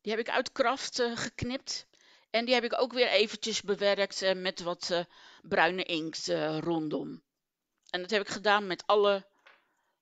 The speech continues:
eh, latjes, zal maar zeggen. En die gaan we natuurlijk opplakken met onze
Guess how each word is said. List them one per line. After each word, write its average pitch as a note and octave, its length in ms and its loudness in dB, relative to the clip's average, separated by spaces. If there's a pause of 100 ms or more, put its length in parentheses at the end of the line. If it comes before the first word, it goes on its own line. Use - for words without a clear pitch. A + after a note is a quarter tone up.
(420)
eh, D#3 540 -8
latjes, D#3 540 -4
zal - 120 -4
maar D#3+ 160 -12
zeggen. - 440 -14 (2500)
En G#3+ 300 0
die F3+ 100 -8
gaan G#3+ 180 -4
we G3+ 60 -6
natuurlijk F#3+ 380 -6
opplakken D#3+ 600 -8 (180)
met A3 500 -10 (360)
onze G3 500 -4